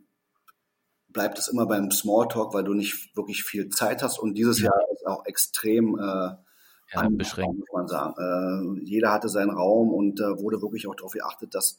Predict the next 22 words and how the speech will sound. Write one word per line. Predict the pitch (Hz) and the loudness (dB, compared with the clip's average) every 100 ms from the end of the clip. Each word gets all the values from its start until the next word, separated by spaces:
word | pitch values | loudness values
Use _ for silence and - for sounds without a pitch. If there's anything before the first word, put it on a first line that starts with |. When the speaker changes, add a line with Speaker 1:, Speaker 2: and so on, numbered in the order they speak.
| - | -6
Speaker 1:
kein | - 104 | -6 -4
Kontakt | 110 104 - 104 - | -6 -10 -12 -12 -8
zu | - | -4
anderen | 101 95 | -2 0
Mannschaften | 92 98 - - - 107 | -2 -4 -8 -10 -8 -2
ist. | 113 - 101 | 0 0 -2
Äh, | 95 95 92 90 | -2 -2 -4 -10
Speaker 2:
Mhm. | 85 73 _ - - - | -12 -12 _ -20 -20 -8
Speaker 1:
ähm, | 98 95 92 87 - - _ - - | -4 0 0 -2 -8 -14 _ -20 -16
selbst | - - 117 - - | -4 4 4 4 2
dieser | 107 110 - | 0 2 2
obligatorische | 120 120 107 - 123 123 117 101 | 2 4 4 4 4 4 2 0
Handschlag, | 123 - 117 - - 113 | 0 0 -2 -4 -6 -2
äh, | 107 101 98 | 2 4 4
nach | 95 90 | 4 2
dem | 113 | 0
Spiel, | - - 131 110 | -4 2 4 4
äh, | 92 92 92 90 | 2 0 0 -2
fiel, | - - 151 | -2 0 2
fiel | 147 131 117 | 4 6 8
ja | 110 | 8
weg. | 113 - | 6 2